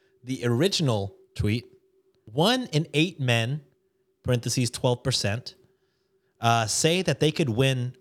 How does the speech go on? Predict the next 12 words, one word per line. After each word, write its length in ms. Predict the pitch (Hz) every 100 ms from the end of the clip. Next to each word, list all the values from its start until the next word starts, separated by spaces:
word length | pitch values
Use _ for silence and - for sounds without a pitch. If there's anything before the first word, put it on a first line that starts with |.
| _
a 120 | 151 185
point 600 | - 160 131 123 - - _ _ _ -
in 80 |
a 80 | 127
game 260 | 110 135 151
of 100 | 143
tennis 460 | - 110 104 - - - _ _
against 480 | 117 113 110 110 -
twenty-three-time 1300 | - 139 165 170 - - 123 135 135 - 110 110 104 98
Grand 560 | 117 113 135 151 160
Slam 600 | - - 123 127 135 123
winner 380 | 113 131 113 107